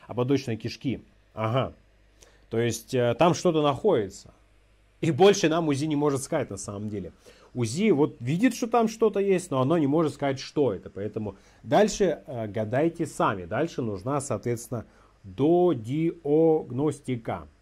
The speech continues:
То есть нужно делать дальше либо магнитно-резонансную томографию брюшной полости, либо мультиспиральную компьютерную томографию с рентгеноконтрастом. Да, и это вы делаете,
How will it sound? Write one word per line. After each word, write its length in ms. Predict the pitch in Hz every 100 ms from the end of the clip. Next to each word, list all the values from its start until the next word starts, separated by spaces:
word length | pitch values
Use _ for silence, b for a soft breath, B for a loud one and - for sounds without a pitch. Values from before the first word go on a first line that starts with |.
| _ -
То 80 | 107
есть 200 | 101 139
нужно 340 | 180 196 165
делать 440 | 104 139 160 113
дальше 460 | 95 117 101 - 85
либо 400 | 95 120 95 80 b b b b b b b
магнитно-резонансную 1120 | 117 127 139 120 113 110 117 135 175 180 185
томографию 600 | 175 160 139 143 135 139
брюшной 400 | 127 123 - 120
полости, 680 | 117 113 110 98 - 98 98 90 95
либо 200 | 123 120
мультиспиральную 840 | 123 117 107 - 120 131 113 104
компьютерную 540 | 98 98 113 101 95 95
томографию 760 | 95 95 104 143 165 165 143
с 140 | 139 107
рентгеноконтрастом. 1160 | 98 95 120 120 117 117 117 120 110 - 82 82
Да, 220 | 92 85 78
и 60 | 110
это 220 | 160 165
вы 100 | 113
делаете, 560 | 92 143 165 160 131